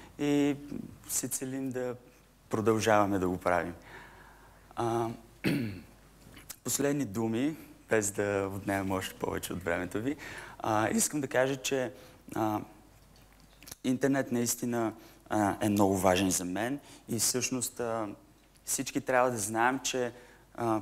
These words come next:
както казах в началото, това, което сме най-добри, е всъщност това, което най-много обичаме да правим. И всеки от нас трябва да се старае да, а, прави нещото, което обича, защото з-,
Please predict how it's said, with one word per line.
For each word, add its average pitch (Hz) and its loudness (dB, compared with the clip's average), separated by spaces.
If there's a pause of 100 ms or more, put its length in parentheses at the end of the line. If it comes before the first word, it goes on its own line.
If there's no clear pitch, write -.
(120)
както 110 2
казах 107 2
в 104 -4
началото, 104 -2 (480)
това, 127 0
което 123 -4
сме 110 -4
най-добри, 107 4 (200)
е 110 0 (240)
всъщност - -2
това, 113 4
което 113 2 (180)
най-много 107 2
обичаме 95 -2
да 85 -6
правим. 82 -2 (460)
И 131 8
всеки 131 2
от 113 -4
нас 120 2
трябва 110 0
да 104 -4
се 98 -2
старае 101 -2
да, 92 -2 (560)
а, 90 0 (320)
прави 101 6
нещото, 98 0
което 92 0 (340)
обича, 123 0
защото 123 -4
з-, 110 -6